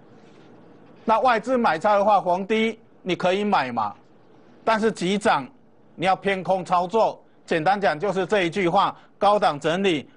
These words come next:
逢低可以买，逢高呢急涨偏空操作。如果用十分钟 K 线呢，大概是这里支撑，大概是这里压力。我只能讲大概，为什么？因为你还要看嘛，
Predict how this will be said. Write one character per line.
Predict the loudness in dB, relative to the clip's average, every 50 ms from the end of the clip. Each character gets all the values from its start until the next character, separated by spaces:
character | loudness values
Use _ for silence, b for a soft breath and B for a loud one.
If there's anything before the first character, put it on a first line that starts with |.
| b b
逢 | -2 -2 -2 0
低 | -2 -2 -2
可 | 0 0 0 -2
以 | 0 -2 -2
买， | 0 0 0 -2 -4 -6 _ _ _ _ _ _ _ -4
逢 | -2 -2 -2 -2 0
高 | 2 4 4 4 2
呢 | 0 -2 -4
急 | -4 -8 -8 -6 -6 -4
涨 | 0 0 0 0 -2 -6 -14 _ _ _ _
偏 | -6 -6 -6 -4
空 | -4 -4 -4 -2
操 | 0 0 0 0
作。 | 0 0 0 0 0 -4 b b b b b b b
如 | 2 2
果 | 4 4
用 | 4 2 0
十 | -2 -2 -2
分 | -2 0 0
钟 | -2 -2 -2
K | -2 -2 -2 -2
线 | 0 0 0 0 0
呢， | 0 -2 -4 -4 b b b b b
大 | 0 0
概 | 2 2 0
是 | 0 -2 -4
这 | -2 0 0 0
里 | 0 -2 -4
支 | -2 -2 -2
撑， | 0 2 0 0 0 -4
大 | -2 -2 0 0
概 | 0 -2 -4
是 | -4 -8
这 | -4 -2 0 0
里 | 0 -2 -2
压 | -2 0 0 0
力。 | -2 -4 -8 -10 -12 _ _ _ _ _ _ -4
我 | -2 -2
只 | -2 -2 -2 -4
能 | -4 -2
讲 | -2 -2 -2 -2
大 | -2 -2 0 0 0
概， | 0 0 -2 -2 -2 -6 -4
为 | -4 -4
什 | -2 -2 -4 -4
么？ | 0 0 0 -2 -2 b b b b b
因 | b 0
为 | 0 0
你 | 0 -2
还 | 0 0
要 | 2 0 0
看 | 0 2 0 0 2
嘛， | 0 -2 -4 -4